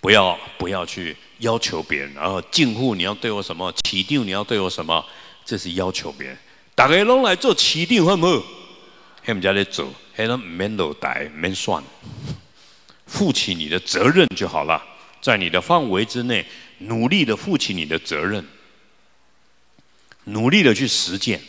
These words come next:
默默行善，不要去跟人家争权夺利了，啊，少欲知足，过得很快乐啊。所以第五十一，我们了解佛的伟大，但是呢，却看到自己的渺小。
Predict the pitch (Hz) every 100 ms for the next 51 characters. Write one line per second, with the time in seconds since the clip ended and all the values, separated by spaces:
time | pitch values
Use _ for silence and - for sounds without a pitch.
0 | - 180 135 127 117 - 82 101 110 80
1 | - - _ _ _ _ _ _ _ 87
2 | 95 85 92 - 87 80 80 78 - 101
3 | 95 101 - 76 85 - 73 78 95 85
4 | 73 69 - - _ _ _ _ _ 78
5 | 78 76 71 - - - - 82 87 143
6 | 113 - 113 101 78 78 - 104 82 78
7 | 78 - 95 80 85 80 76 - - -
8 | - _ _ - 117 123 113 87 - -
9 | 98 95 95 95 101 110 107 - - -
10 | - 82 87 101 90 - 90 - 87 95
11 | 87 78 73 101 78 - - - - 110
12 | 110 117 113 110 - - - - 135 107
13 | - - - 123 107 98 190 160 87 78
14 | 80 85 85 82 120 151 -